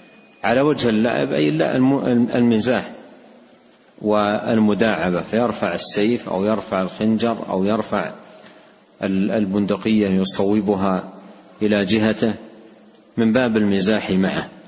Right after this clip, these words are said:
من باب المزاح، ليس جاداً وإنما مازحاً، فهذا من الكبائر، هذا العمل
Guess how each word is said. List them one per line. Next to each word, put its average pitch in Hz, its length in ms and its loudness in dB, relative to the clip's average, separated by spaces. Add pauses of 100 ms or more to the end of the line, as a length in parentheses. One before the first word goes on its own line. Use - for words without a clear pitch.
(720)
من 98 160 0
باب 110 360 0
المزاح، 101 580 0
ليس 113 260 0
جاداً 95 680 0 (420)
وإنما 107 680 2
مازحاً، 90 720 0
فهذا 123 260 0
من 131 180 4
الكبائر، 95 520 -4 (760)
هذا 107 260 0
العمل 117 520 0